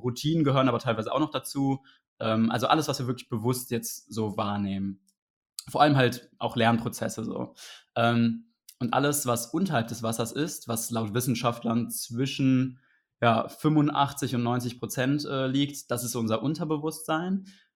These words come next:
Und das sind Sachen, die wir schon gelernt haben. Das kann jetzt zum Beispiel eine Sprache sein oder sowas. Ähm, das kann aber auch vor allem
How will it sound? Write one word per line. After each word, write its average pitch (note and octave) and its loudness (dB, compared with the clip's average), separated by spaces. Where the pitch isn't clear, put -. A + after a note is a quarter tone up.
Und A2+ -2
das C#3+ 0
sind D#3 2
Sachen, C#3 2
die A#2+ 0
wir A#2 2
schon A#2 -2
gelernt G#2+ -2
haben. D#3+ 2
Das - -6
kann A2 -6
jetzt G#2 -6
zum A2 -6
Beispiel G2+ -6
eine - -4
Sprache C#3+ 0
sein C3+ 4
oder C3 2
sowas. B2+ -2
Ähm, G#2+ -2
das G#2 -6
kann A2+ 0
aber G#2+ 0
auch A2+ -2
vor - -10
allem G#2+ -2